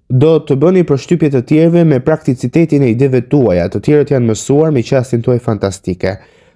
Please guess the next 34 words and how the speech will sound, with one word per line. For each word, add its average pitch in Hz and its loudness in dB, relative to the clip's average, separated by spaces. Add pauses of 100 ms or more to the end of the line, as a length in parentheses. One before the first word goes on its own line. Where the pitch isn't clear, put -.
Surprizojni 160 2
ata 156 0
duke 139 0
i 117 -2
demonstruar 135 0
një 127 2
anë 120 -2
tuaj 147 2
që 101 0
rrallë 120 0
herë 95 0
shprehni. 98 -4 (500)
Kjo 165 0
do 156 0
të 127 -6
fitoj 113 0 (160)
pikë 143 -2
të 127 0
mëdha 110 0
në 107 0
vendin 113 -2
tuaj 107 0
profesional 101 -2
të 123 -2
punës. 92 -2 (880)
Do 110 2
të - -4
keni 151 2
dhe 117 2
objektiva 98 -2
të 101 -2
realizuara, 123 2
kështu 160 -4
që 151 0